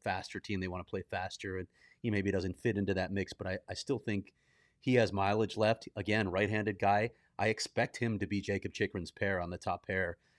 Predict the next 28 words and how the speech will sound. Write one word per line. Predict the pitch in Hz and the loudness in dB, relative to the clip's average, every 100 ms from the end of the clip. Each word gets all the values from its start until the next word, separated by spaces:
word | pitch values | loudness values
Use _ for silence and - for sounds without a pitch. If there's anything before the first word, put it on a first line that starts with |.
| _ | _
and | 98 | -2
I | 98 | -2
think | - 110 - | 0 -2 -2
he | 101 | -4
can, | - 98 95 92 _ _ _ _ | -2 -2 -2 -6 _ _ _ _
you | - | 2
know, | 135 | 4
with | 117 107 | 4 4
his | 101 | 2
veteran | 107 123 123 | 4 4 4
experience, | 110 - 95 107 104 - | 0 -2 0 0 -2 0
that | 101 - _ - _ - | 0 0 _ -20 _ -8
he, | 127 | -4
he | 120 | 0
can | 135 117 | 2 4
do | 117 | 4
a | |
lot | 95 98 | 6 4
of | 98 | 4
things | 104 95 | 0 -2
to | 101 | -2
help | 101 98 | 0 -2
protect | - - 92 - | -4 -4 -4 -4
Jacob | - 90 - 87 | -4 -4 -4 -8
and, | 85 82 - | -10 -12 -10
and | 90 | -4
allow | 87 87 | -2 -2
him | 90 | -4